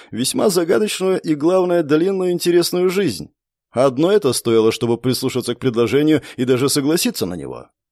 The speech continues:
«Боюсь, если я, как и мой секретарь, посещу вашу клинику, адмирал сразу запишет меня в предатели», вопросительно посмотрел на гостя Липус.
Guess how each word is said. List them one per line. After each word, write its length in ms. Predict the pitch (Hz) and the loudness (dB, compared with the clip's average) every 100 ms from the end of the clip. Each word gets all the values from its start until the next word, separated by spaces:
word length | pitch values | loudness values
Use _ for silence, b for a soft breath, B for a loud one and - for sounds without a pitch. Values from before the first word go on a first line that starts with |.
| _ _ | _ _
«Боюсь, 580 | 156 175 226 214 226 - | 0 4 4 4 2 2
если 340 | 139 151 135 | 2 0 2
я, 220 | 135 131 143 | 2 4 2
как 220 | 127 127 | 0 0
и 40 | |
мой 160 | 120 117 | 0 0
секретарь, 540 | 131 120 117 123 120 | -2 -2 0 2 0
посещу 540 | - 117 117 113 120 107 | 0 -4 -4 -4 -2 0
вашу 240 | 101 98 | 0 -4
клинику, 600 | 98 104 135 147 165 156 92 | -4 -2 0 2 2 0 -2
адмирал 460 | 95 104 101 127 | -4 -2 0 2
сразу 380 | - 110 117 135 | 0 0 0 0
запишет 440 | 123 - 123 135 | -2 -4 -6 -2
меня 180 | 139 143 | 0 0
в 40 | 143 | 0
предатели», 640 | 156 175 196 73 53 - _ _ _ - | 0 0 -2 -6 -14 -20 _ _ _ -4
вопросительно 680 | 131 113 110 123 123 110 | -4 -2 -4 -4 -2 -2
посмотрел 480 | 117 117 120 120 107 | -4 -2 -2 0 0
на 120 | 117 | 0
гостя 300 | 107 98 127 | -2 -4 -4
Липус. 420 | 104 - - - | -6 -8 -14 -14